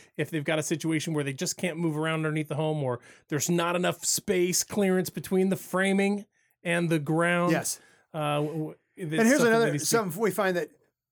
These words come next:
Speaker 2: often, uh, or occasionally, I shouldn't say often, occasionally, the house might be dug out right, but because of the heat ducting,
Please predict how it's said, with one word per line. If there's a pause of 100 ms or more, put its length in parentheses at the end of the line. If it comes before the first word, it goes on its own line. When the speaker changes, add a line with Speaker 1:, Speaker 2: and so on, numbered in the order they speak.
(200)
Speaker 2:
often, (800)
uh, (140)
or
occasionally,
I
shouldn't
say
often,
occasionally, (640)
the
house
might
be
dug
out
right, (140)
but
because
of
the
heat
ducting,